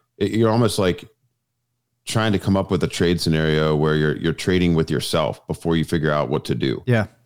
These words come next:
Speaker 1: And so do I prefer, you know, Trevor Lawrence at, let's just say,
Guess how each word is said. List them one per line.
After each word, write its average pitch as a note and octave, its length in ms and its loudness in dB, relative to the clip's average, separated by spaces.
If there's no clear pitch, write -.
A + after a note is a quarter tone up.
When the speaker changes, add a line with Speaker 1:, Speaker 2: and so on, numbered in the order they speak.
Speaker 1:
And F2+ 160 2
so E2+ 480 0
do G2 180 4
I F#2+ 100 4
prefer, G2 760 0
you G#2+ 120 2
know, D2 100 2
Trevor A#2 380 2
Lawrence G2 520 2
at, E2 200 0
let's G#2 180 0
just - 240 0
say, F#2+ 460 2